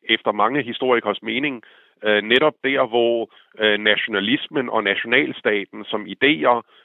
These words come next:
øh, bliver, øh, den toneangivende ideologi eller,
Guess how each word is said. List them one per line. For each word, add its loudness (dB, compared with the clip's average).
øh, 0
bliver, 2
øh, 2
den 0
toneangivende -2
ideologi -4
eller, 4